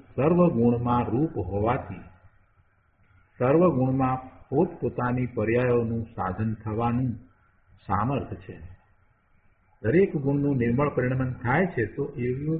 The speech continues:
પરિણમન કરવાવાળો એ ગુણ પોતે કર્તા છે અને એનું સાધન પણ એ ગુણ પોતે જ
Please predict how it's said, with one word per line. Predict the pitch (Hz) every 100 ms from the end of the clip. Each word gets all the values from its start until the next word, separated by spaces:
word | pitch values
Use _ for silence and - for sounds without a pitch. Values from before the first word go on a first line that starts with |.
| -
પરિણમન | 117 117 131 143 147 151 - _ _ _ -
કરવાવાળો | 120 131 139 143 123 117 120 135 - 139
એ | 156 117
ગુણ | 104 147 123 95
પોતે | 113 120 - 139
કર્તા | - 117 - - 165
છે | 170 123 113
અને | 120 135
એનું | 123 131 143
સાધન | 107 98 120 131
પણ | 139 135
એ | 131
ગુણ | 117 117 123
પોતે | 123 107 127
જ | 113